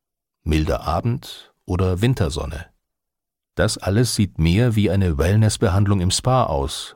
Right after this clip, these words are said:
als eine psychiatrische Klinik. Es sind Bemühungen, der Psychiatrie ihren Schrecken zu nehmen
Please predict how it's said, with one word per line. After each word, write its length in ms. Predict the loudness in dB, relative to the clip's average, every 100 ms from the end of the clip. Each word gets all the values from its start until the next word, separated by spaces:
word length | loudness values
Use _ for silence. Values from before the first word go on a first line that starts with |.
| -6
als 300 | -4 -4 -4
eine 200 | -2 -2
psychiatrische 600 | -4 -2 -2 -2 -6 -8
Klinik. 480 | -4 -4 -4 -8 -14 _ _ _ _ _ _ _ _ _
Es 140 | -4 0
sind 180 | 2
Bemühungen, 760 | 2 2 4 2 2 2 0 0
der 120 | -2
Psychiatrie 600 | -2 -2 0 0 0 0 0
ihren 280 | 0 -2
Schrecken 360 | -2 -2 -2 -4
zu 100 | -4
nehmen 380 | -4 -4 -6